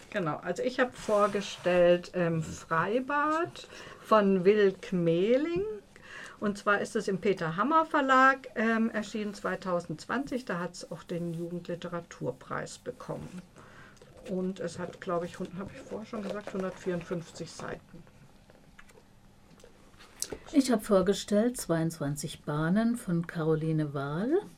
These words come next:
Speaker 2: Das ist erschienen zweitausenddreiundzwanzig beim Dumont Buchverlag in Köln, hat zweihundertfünf Seiten und kostet zweiundzwanzig Euro, gibt's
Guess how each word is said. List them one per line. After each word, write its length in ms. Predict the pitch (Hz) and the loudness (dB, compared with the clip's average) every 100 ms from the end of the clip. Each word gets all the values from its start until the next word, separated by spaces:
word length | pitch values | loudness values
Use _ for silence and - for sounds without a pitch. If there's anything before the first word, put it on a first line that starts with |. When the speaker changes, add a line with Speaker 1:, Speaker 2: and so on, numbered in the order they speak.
| - - - - - - | -20 -20 -20 -20 -20 -2
Speaker 2:
Das 180 | 220 214 | 0 2
ist 60 | |
erschienen 600 | 202 - - 214 247 247 240 | 2 2 2 6 8 8 6
zweitausenddreiundzwanzig 1700 | 190 180 180 175 180 175 160 156 160 - - 151 226 262 285 285 - | 4 2 4 2 2 2 2 2 0 -2 0 4 6 6 0 -2 -4
beim 280 | 180 170 165 | 0 0 0
Dumont 500 | 156 151 160 208 208 | 0 2 2 2 2
Buchverlag 680 | 214 208 - 175 160 147 - | 2 0 -2 -2 -2 -4 -4
in 200 | 156 - | -4 -4
Köln, 680 | - 170 202 269 269 247 | -2 0 2 4 4 4
hat 160 | 175 - | 0 -4
zweihundertfünf 720 | - 160 175 165 - 156 147 | -4 -2 0 -2 -2 -6 -6
Seiten 580 | - 151 175 233 - 220 | -4 -2 -2 -2 0 0
und 220 | 185 175 | 0 -4
kostet 420 | - 156 - - | -4 -4 -6 -10
zweiundzwanzig 880 | - - 151 208 220 165 160 160 - | -12 -4 0 0 0 -2 -4 -6 -10
Euro, 460 | 202 185 214 240 220 | -2 0 0 -2 -2
gibt's 340 | 180 - - | -6 -6 -14